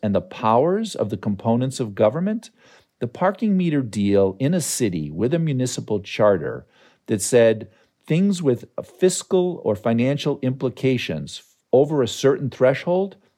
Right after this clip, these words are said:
have to go to a referendum. Here, that parking meter deal was given to the city council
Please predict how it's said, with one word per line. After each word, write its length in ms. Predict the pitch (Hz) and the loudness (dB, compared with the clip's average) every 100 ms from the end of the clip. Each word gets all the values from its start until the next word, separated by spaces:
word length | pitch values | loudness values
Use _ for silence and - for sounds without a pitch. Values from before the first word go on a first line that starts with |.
| _ | _
have 200 | - 165 | -6 -6
to 60 | - | -4
go 140 | 143 | -2
to 80 | 139 | 0
a 80 | 120 | 0
referendum. 760 | 101 107 - 92 92 90 - - _ _ _ _ _ _ _ - _ _ _ | 0 -2 -4 -8 -4 -4 -6 -18 _ _ _ _ _ _ _ -20 _ _ _
Here, 600 | - 247 240 78 65 - _ _ - | -2 2 4 4 2 -8 _ _ -2
that 180 | 147 | -2
parking 360 | - 226 - 190 | 0 -4 -2 -2
meter 280 | 156 135 113 | 0 0 -2
deal 460 | 98 107 101 92 - | -2 2 4 2 -2
was 220 | 104 87 | -4 -4
given 360 | 90 98 190 208 | -4 0 2 2
to 60 | |
the 120 | 190 135 | 0 -2
city 280 | 147 131 | -2 -4
council 640 | 120 120 107 98 107 98 | -4 -2 -2 -2 -2 -4